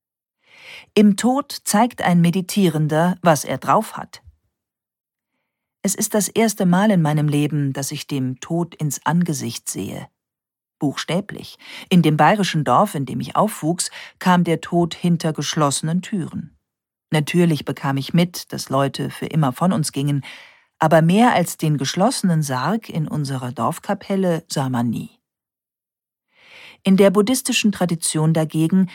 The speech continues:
ist der Tod nicht das Ende, sondern ein Beginn. Eine Pforte schließt sich, eine neue öffnet sich.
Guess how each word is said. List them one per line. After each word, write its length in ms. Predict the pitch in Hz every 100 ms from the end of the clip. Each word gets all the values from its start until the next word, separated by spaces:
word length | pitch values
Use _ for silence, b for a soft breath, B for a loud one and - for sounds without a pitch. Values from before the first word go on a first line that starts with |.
| B B
ist 180 | - 170
der 140 | 185 170
Tod 400 | - 202 190 175
nicht 240 | 170 -
das 220 | 143 -
Ende, 480 | - 143 160 202 226 214 B B _
sondern 320 | 160 170 165
ein 220 | 156 143 135
Beginn. 520 | 139 190 190 131 127 _ _ _ _ _ _ _ _
Eine 280 | 185 247 277
Pforte 400 | - 196 175 135
schließt 440 | - 160 196 -
sich, 300 | 214 226 - b b -
eine 200 | 165 151
neue 500 | 143 139 139 143 -
öffnet 400 | 143 123 131 120
sich. 360 | - - -